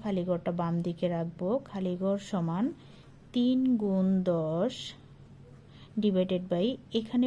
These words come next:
পনেরো গুণ অবস্থায় আছে, তাই আমরা যদি ডান দিকে নিয়ে আসি তাহলে এটা ভাগ হবে, তাহলে ভাগ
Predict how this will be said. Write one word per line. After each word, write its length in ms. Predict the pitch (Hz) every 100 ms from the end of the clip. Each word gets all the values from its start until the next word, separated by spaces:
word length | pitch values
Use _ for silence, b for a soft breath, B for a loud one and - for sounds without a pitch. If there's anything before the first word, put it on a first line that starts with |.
| 240
পনেরো 320 | 196 185 190
গুণ 200 | 196 190 180
অবস্থায় 420 | 175 175 - 175
আছে, 200 | 165 240
তাই 140 | 233 214
আমরা 200 | 185 180
যদি 240 | 180 185
ডান 220 | 180 175 180
দিকে 240 | 190 220 233
নিয়ে 180 | 214 180
আসি 220 | 175 196
তাহলে 300 | 190 185 180
এটা 200 | 170 190 330 349
ভাগ 200 | 196 175
হবে, 240 | - 165 160 -
তাহলে 260 | 170 180 269 - B B B B B B B
ভাগ 160 | 190